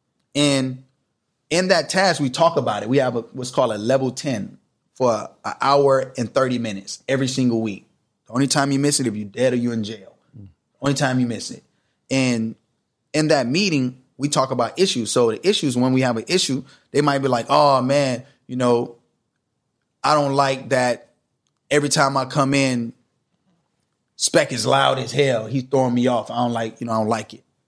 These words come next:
Speaker 1: So it gives them a safe place to come and express themselves instead of them balling it up,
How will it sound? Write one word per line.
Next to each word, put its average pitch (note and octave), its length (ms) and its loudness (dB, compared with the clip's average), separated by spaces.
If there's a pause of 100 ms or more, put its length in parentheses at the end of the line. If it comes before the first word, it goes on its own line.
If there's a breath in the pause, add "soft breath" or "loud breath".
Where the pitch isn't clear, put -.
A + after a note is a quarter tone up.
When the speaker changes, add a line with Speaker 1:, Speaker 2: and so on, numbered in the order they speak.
(280)
Speaker 1:
So - 120 -2
it C#3+ 80 0
gives D3+ 400 2
them F3+ 360 2
a C3+ 80 -2
safe - 420 2
place F3 420 2
to B2+ 120 -4
come D#3 380 0
and C#3 140 -4
express E3 420 -2
themselves - 720 -12 (140)
instead - 260 0
of C#3 80 0
them A#2+ 220 -2
balling B2+ 400 2
it B2+ 100 2
up, B2 320 0